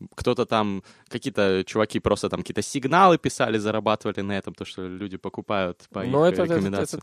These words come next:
Speaker 2: это, это трэш-стори, да.
Speaker 1: Кто-то просто кого-то рекомендовал и так далее. Кто-то просто писал, как он каждый день инвестирует там десять долларов в какой-то криптостартап и тоже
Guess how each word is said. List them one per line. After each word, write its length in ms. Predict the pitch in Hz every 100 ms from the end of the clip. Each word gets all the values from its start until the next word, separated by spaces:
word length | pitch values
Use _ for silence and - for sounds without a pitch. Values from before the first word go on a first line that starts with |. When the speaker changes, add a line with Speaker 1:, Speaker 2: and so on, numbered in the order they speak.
| -
Speaker 2:
это, 80 | 156
это 80 | -
трэш-стори, 580 | 160 147 - 123 104 101
да. 180 | 101
Speaker 1:
Кто-то 260 | 92 156 123
просто 340 | 127 160 151
кого-то 320 | - 123 123 113
рекомендовал 920 | 113 113 110 104 107 107 107 101 98
и 360 | 98 101 101
так 220 | - 98 95
далее. 260 | 95 92
Кто-то 260 | - - 139
просто 260 | 131 - 135
писал, 360 | 113 127 117
как 160 | 113 107
он 100 | 101
каждый 300 | 113 104 98
день 180 | 110 104
инвестирует 600 | 98 - 110 101 95 -
там 180 | 85
десять 320 | 87 101 107 95
долларов 340 | 104 98 87
в 40 |
какой-то 360 | - - 95 -
криптостартап 880 | - 95 - - 101 - 156 160 -
и 60 |
тоже 380 | 104 107 92 85